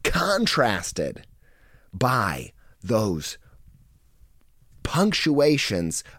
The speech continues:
of letting go, of stopping the momentum. And so for me personally, what that's looked like is I want to create pendulum swings that are quicker,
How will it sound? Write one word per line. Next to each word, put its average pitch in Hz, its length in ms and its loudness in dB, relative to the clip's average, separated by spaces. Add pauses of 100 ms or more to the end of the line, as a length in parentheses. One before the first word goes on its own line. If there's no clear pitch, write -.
(100)
of 107 380 0 (640)
letting 123 560 0
go, 87 460 -2 (1400)
of 80 240 -4 (100)
stopping - 680 0
the 95 80 0
momentum. 85 600 -2
And 82 100 -6
so 95 140 -4
for - 160 -6
me 147 260 2
personally, 139 520 -2
what 101 240 -4
that's 104 260 -4
looked 110 220 -6
like 85 360 -4
is 87 360 -6 (480)
I 110 180 -2
want 123 220 -2
to 107 60 -2
create 95 680 -2 (560)
pendulum 131 600 -4
swings 73 680 -6 (200)
that 90 180 -2
are 80 100 -4
quicker, 85 760 -4